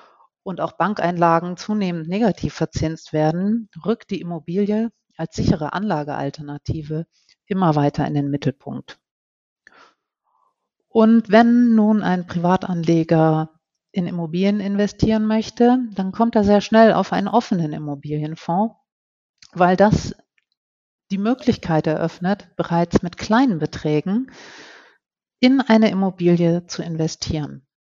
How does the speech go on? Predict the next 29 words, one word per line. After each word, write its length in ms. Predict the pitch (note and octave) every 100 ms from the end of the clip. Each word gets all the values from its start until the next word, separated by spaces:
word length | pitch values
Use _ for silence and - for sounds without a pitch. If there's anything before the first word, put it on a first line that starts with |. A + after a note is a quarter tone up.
| _ _ _ _ - _ _ _
Und 200 | F3+ F3
dabei 220 | F3 F3
gleichzeitig 1200 | E3 D3+ E3 F#3+ - A3 G#3+ A3 - A#3+ B3+ - - _ -
nicht 180 | G3+
nur 180 | G3+ F#3+
in 180 | F3 F3
ein 420 | - G3+ C4 C4
bestimmtes 500 | E3 - F3+ E3+ E3+
Einzelobjekt 720 | - C4 - - D#3 D#3+ -
zu 80 | -
investieren, 760 | F3+ E3+ E3+ - E3+ F#3+ G3 -
sondern 400 | F3 G#3 C#4 C#4
sich 320 | A#3+ G#3 -
über 160 | G3+ F3
einen 260 | - E3 E3+
Fonds 520 | - F3+ F#3+ G#3+ A#3+
an 200 | - G3
einer 340 | - G3 G#3+ A3+
Vielzahl 520 | - C#4 D4 - E3+
von 240 | - D3+
Objekten 680 | D3 - D3 _ - D3 D3 _ _ _ _ -
zu 140 | E3
beteiligen 840 | - - E3 E3+ G#3 B3+ C#4+ D#4+ _ _ _ _ _ _ _
und 160 | - F3+
dadurch 420 | F#3 A#3 B3+ A#3+
das 220 | G#3+ -
Risiko 460 | B3 B3+ G3 - D3+
zu 180 | - D#3
streuen. 680 | - - D3+ C#3+ D3 D#3+